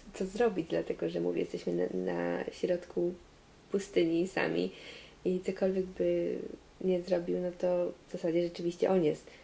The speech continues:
panem, mm, okolicy. Em, i finalnie stanęło na tym, że daliśmy jakby troszkę więcej niż przypuszczaliśmy, ale mniej niż on chciał. Więc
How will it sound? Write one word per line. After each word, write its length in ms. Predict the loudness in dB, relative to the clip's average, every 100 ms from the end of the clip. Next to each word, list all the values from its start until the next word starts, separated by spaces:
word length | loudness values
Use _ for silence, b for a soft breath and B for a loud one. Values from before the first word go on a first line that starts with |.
| B -2
panem, 400 | 2 2 2 0 -6
mm, 400 | -6 -6 -8 -10 -12 -18 -20 -20 -20 -16 -12 -10 -8
okolicy. 580 | 2 4 4 0 -4 -4 B B B B -16
Em, 1080 | -12 -10 -10 -10 -10 -8 -8 -8 -8 -10 -12 -14 -20 B B -12 -8
i 80 | -6
finalnie 680 | -4 -2 0 0 0 -2
stanęło 380 | -2 -2 0 2
na 180 | 0 -2
tym, 260 | -2 -2 0
że 80 |
daliśmy 680 | -2 -2 -2 -4 -4 -4 -4
jakby 400 | -6 -6 -2 -2 -2
troszkę 320 | -2 -2 -2 -2
więcej 300 | 0 0 -2
niż 160 | -4
przypuszczaliśmy, 960 | -6 -8 -6 -4 -4 -4 -4 -6 -4 -4 -6 B B B B B -4
ale 220 | 0 2
mniej 200 | 4 2
niż 240 | 2 0 0
on 160 | -2
chciał. 340 | -2 -4 -4 -4 -8 -18 B B B B -4
Więc 260 | -2 -2